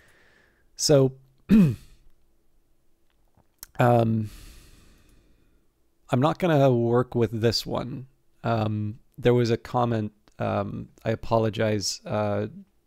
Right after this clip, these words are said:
there was a comment that, that actually specifically dealt with this that said why this was okay, but I don't have my YouTube stuff up right now. So I think in the name of time,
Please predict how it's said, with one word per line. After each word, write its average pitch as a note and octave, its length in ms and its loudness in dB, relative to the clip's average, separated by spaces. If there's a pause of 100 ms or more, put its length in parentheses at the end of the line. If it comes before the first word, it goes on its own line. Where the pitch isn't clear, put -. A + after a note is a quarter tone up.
(540)
there B2+ 120 0
was A#2+ 120 2
a A#2+ 40 0
comment A2+ 380 -4
that, A2 140 -4
that A#2 120 -4
actually A2 280 -6
specifically A2+ 500 -8
dealt G#2+ 260 -4
with A2+ 140 -12
this - 220 -10
that - 180 -14
said - 420 -10 (840)
why A2 300 -2
this A2 240 -4
was A2+ 280 -4
okay, A2 360 -6
but G#2+ 160 -6
I G#2+ 60 -4
don't A2+ 380 -8
have G#2 220 -6
my G#2 160 -6
YouTube G2+ 500 -8
stuff - 320 -8
up - 200 -6 (240)
right B2+ 320 -8
now. - 460 -10 (340)
So - 400 -8
I A2 60 -8
think - 440 -6
in A2+ 140 -6
the A2+ 80 -4
name G#2+ 260 -2
of G2 160 -10
time, G2 600 -6